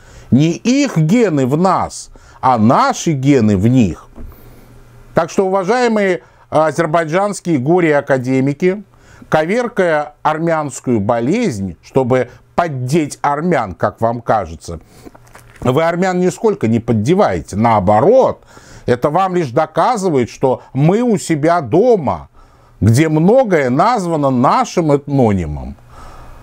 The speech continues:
Но, возможно, поддеваете своих братьев-турок. Кстати, об этом задумайтесь. Из-за собственного скудоумия.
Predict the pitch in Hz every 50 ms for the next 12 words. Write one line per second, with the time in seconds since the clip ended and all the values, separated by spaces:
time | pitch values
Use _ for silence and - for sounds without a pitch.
0 | - - 110 123 156 170 175 190 190 175 202 247 285 269 220 254 254 - - 202
1 | 170 156 185 196 220 240 247 240 - - 208 190 - - 185 190 196 214 196 156
2 | 147 175 185 208 202 - - 220 202 - - - 269 208 127 107 95 - - -
3 | 135 117 113 - 139 135 139 143 190 185 - - 104 104 101 127 147 165 165 175
4 | 120 98 90 85 - - 87 80 - - - - - - - 143 139 135 156 151
5 | 147 131 - - - - - - 208 220 214 - - - 175 151 143 131 127 120
6 | - - - 175 160 151 170 180 175 135 110 101 87 82 80 76 71 69 -